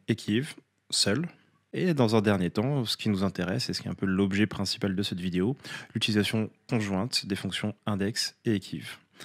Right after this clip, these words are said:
Avec là encore, illustration dans un premier temps, et puis cas pratique dans un dernier temps.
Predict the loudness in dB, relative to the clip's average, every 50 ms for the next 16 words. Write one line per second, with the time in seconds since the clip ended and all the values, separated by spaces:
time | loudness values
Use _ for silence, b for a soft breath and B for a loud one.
0 | B B B _ -4 -4 -4 0 2 2 4 4 2 0 0 0 0 0 0 -2
1 | -6 _ _ 2 4 4 2 2 0 0 0 0 0 0 0 -2 -2 -4 -6 -2
2 | -2 -2 0 0 -2 0 -2 -2 0 0 -2 -2 -2 -4 -4 -4 -6 -10 -12 -8
3 | -8 -8 -8 -2 -2 -2 -2 -2 -4 -6 -8 -10 -20 _ _ -14 -14 -14 _ -4
4 | -2 0 0 0 0 -2 -4 -4 -8 -10 -14